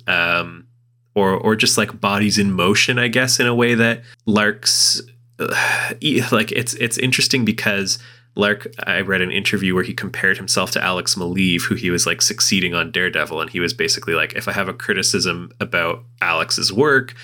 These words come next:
it's that I find him, like, his figure's a bit stiff, especially in the fight scenes." And, like, then I went and kind of, like, compared, and I was like, "Oh yeah, his, his fight scenes are a bit more, like, kind of energetic and kinetic."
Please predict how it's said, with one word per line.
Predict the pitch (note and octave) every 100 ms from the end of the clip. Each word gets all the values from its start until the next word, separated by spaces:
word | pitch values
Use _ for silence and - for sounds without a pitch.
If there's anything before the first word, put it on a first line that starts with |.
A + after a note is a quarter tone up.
| - - _ _ -
it's | G#2 -
that | F#2
I | F2+
find | - F#2 E2+ F2
him, | - F2+ E2+ E2 -
like, | F#2 -
his | - -
figure's | - F#2+ F#2
a | F2
bit | F2+ D#2
stiff, | - - F2 F2 -
especially | - - - - F2+
in | E2+
the | E2
fight | - C#3 -
scenes." | - F2 F2 F2 - - - - -
And, | G#2
like, | G2 F2+ - - -
then | G#2+ G2
I | F#2+
went | F#2+ F2
and | F2+
kind | - F#2
of, | F2
like, | F2
compared, | - F#2 A2 F#2+ F2+
and |
I | F2
was | E2+
like, | F2 G2+
"Oh | G#2
yeah, | F#2 F2 E2+ -
his, | A2+ G2 -
his | - A#2+ -
fight | - - G2 -
scenes | F#2+ F2+
are | - F2 E2
a |
bit | F2 F2
more, | E2+ E2
like, | D#2+ -
kind | F2
of | E2+
energetic | F#2 F2 E2+ E2 E2 - -
and | F2+
kinetic." | - F2+ F#2 A2 G#3